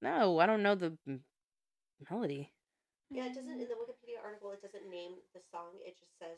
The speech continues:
Speaker 2: that she was expelled, um, because she refused to sing a hymn that called on God to, quote, "curse the swart Egyptians."
Speaker 1: Yeah, I, for some reason I thought it had the, the lament she sings to Osiris in there instead.
Speaker 2: It does have that.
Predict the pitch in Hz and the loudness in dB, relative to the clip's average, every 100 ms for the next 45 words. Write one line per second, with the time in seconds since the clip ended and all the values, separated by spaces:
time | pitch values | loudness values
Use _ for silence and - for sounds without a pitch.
0 | 170 160 160 - - 180 175 165 - - | -16 -18 -18 -20 -18 -16 -16 -18 -20 -10
1 | 233 220 214 208 _ _ _ _ _ _ | -6 -4 -4 -8 _ _ _ _ _ _
2 | _ - 190 180 180 - 190 180 240 262 | _ -14 -12 -12 -14 -12 -12 -12 -14 -14
3 | - 214 220 196 175 185 185 185 - _ | -12 -12 -8 -6 -6 -8 -8 -12 -16 _
4 | 214 214 - - 180 175 175 165 165 - | -6 -6 -8 -10 -10 -10 -10 -10 -10 -14
5 | - 180 - 160 - _ - 180 175 - | -18 -18 -6 -6 -6 _ -12 -10 -12 -18
6 | _ 170 160 _ 165 - _ 170 - - | _ -16 -16 _ -10 -10 _ _ -20 -20
7 | _ - _ _ _ _ _ _ _ _ | _ -20 _ _ _ _ _ _ _ _
8 | _ _ _ _ _ 196 196 190 180 - | _ _ _ _ _ 2 8 10 10 10
9 | 185 - 240 254 277 247 220 - - 208 | 6 2 0 2 4 4 4 2 2 4
10 | 208 202 190 185 170 143 - 165 160 160 | 8 8 8 6 6 4 2 -2 0 0
11 | 147 - - 156 131 135 151 139 - 110 | 0 -2 -6 -6 -6 -2 0 0 2 4
12 | 101 - 87 92 92 - 508 - 214 202 | 4 2 -4 -4 -4 2 2 4 0 0
13 | 175 - - | -4 -6 -10